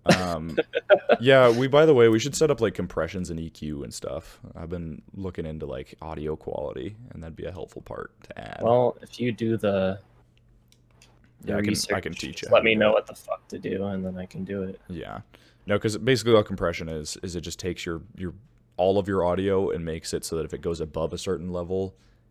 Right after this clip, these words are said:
Speaker 1: it sounds the same level as, like, the, what it would lower, if that makes
Speaker 2: Yeah,
Speaker 1: sense.
Speaker 2: you can do that, like, post-editing, but
Speaker 1: Yeah, but it's way easier if you just,
Speaker 2: Yes.
Speaker 1: like, if it goes in
Speaker 2: If it just
Speaker 1: correct.
Speaker 2: doesn't happen.
Speaker 1: Yeah, exactly. Um,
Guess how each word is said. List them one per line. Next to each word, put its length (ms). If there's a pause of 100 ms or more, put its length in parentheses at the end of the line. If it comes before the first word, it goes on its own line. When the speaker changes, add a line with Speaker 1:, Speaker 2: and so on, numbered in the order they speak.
Speaker 1:
it 100
sounds 360
the 80
same 500 (260)
level 420
as, 200
like, 160 (260)
the, 160 (160)
what 220
it 80
would 160
lower, 340 (380)
if 80
that 120
makes 160
Speaker 2:
Yeah, 340
Speaker 1:
sense. 180
Speaker 2:
you 120
can 160
do 120
that, 160
like, 320
post-editing, 720
but 240 (380)
Speaker 1:
Yeah, 240
but 80
it's 100
way 100
easier 360
if 60
you 60
just, 160
Speaker 2:
Yes. 300
Speaker 1:
like, 180
if 120
it 120
goes 280
in 340 (260)
Speaker 2:
If 140
it 80
just 180
Speaker 1:
correct. 340
Speaker 2:
doesn't 160
happen. 600
Speaker 1:
Yeah, 220
exactly. 560 (840)
Um, 640